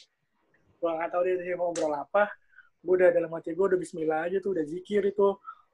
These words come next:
Allah Maha Esa, Allah Tuh Asir tuh. <laughs> Ya Allah, permudahkanlah, jangan gua persulit. Terus dia matiin telepon, dia datang ke kita nih. "Ini emang mau acaranya jam berapa sih? Emang mau,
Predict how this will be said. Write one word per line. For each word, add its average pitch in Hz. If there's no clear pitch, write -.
Allah 156
Maha 156
Esa, 160
Allah 156
Tuh 160
Asir 165
tuh. 185
<laughs> -
Ya 170
Allah, 185
permudahkanlah, 170
jangan 170
gua 165
persulit. 190
Terus 277
dia 175
matiin 170
telepon, 233
dia 185
datang 185
ke 233
kita 226
nih. 220
"Ini 214
emang 285
mau 240
acaranya 220
jam 196
berapa 160
sih? 269
Emang 208
mau, 226